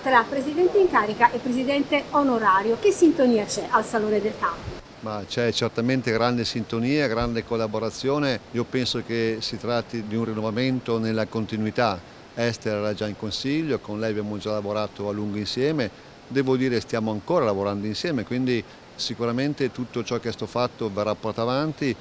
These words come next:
Speaker 2: e il rapporto che c'era prima sono convinto che verrà consolidato, quindi non ci sarà nulla se non di positivo.
Speaker 1: Pensa che i vostri associati sono contenti di quello che sta accadendo qui al Salone del Camper in questo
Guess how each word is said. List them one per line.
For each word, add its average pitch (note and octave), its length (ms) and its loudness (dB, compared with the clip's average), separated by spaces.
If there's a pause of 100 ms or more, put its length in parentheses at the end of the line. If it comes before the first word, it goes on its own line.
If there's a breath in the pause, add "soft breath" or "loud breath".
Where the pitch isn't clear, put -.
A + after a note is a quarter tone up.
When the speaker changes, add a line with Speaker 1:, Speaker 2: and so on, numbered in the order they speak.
(120)
Speaker 2:
e A#2 260 -2
il A2+ 80 4
rapporto A#2 560 0
che - 120 -8
c'era G#2+ 260 -6
prima C3 320 -4
sono A2+ 220 -6
convinto G#2+ 440 -6
che G#2 100 -4
verrà G2+ 220 -2
consolidato, G#2+ 640 -4
quindi A2+ 380 -2 (360 loud breath)
non A2+ 180 -4
ci G#2+ 80 -10
sarà A#2 220 -2
nulla C#3 460 2
se - 160 -4
non A#2 240 0
di A2 80 -2
positivo. F#2+ 680 -6 (200)
Speaker 1:
Pensa C#4+ 400 4
che C#4 140 2
i C4+ 360 6
vostri B3 380 8
associati A3 760 4
sono D4 320 2
contenti D4 680 2
di C4+ 120 4
quello C4 340 4
che C4+ 120 -4
sta C#4 240 2
accadendo B3+ 600 0
qui A3 160 -4
al G#3+ 80 -4
Salone A3+ 360 -4
del A#3 200 -4
Camper D4 360 2 (120)
in C#4+ 160 0
questo F4 480 2